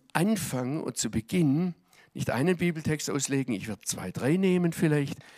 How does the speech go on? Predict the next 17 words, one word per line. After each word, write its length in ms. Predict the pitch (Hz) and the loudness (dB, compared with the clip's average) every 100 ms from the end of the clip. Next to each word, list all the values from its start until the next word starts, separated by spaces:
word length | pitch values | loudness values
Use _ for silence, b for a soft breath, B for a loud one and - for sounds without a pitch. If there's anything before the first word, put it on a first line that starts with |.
| B - | B -14
oder 140 | - | -10
vier, 380 | - 165 185 196 B B B B - | -4 2 4 2 B B B B -2
aber 440 | 135 135 135 117 - _ _ _ _ _ _ - - B B 127 | 2 2 2 -2 -8 _ _ _ _ _ _ -20 -18 B B 2
ich 60 | |
möchte 220 | 131 - | 2 4
Sie, 400 | - 175 170 - - | 2 2 0 -2 -2
Sie 580 | - - 139 127 123 - - | -2 2 4 4 4 0 -4
mitnehmen 1040 | 113 131 156 220 226 - 107 107 123 143 | -2 2 4 4 2 -4 -2 0 2 4
und 180 | 127 - | 2 0
Ihnen 380 | - 170 151 - _ _ _ | 2 2 2 -2 _ _ _
eine 500 | 165 185 240 240 240 | 0 2 4 4 4
Sache 420 | - 143 139 170 | 2 0 0 2
zeigen, 640 | - 123 104 120 135 175 175 B B B B B - | 2 2 2 2 0 -2 -4 B B B B B 0
die 100 | 143 | 0
ich 100 | 147 | 2
für 140 | 151 | 0
ganz 480 | - 147 190 - - | 2 2 2 0 -2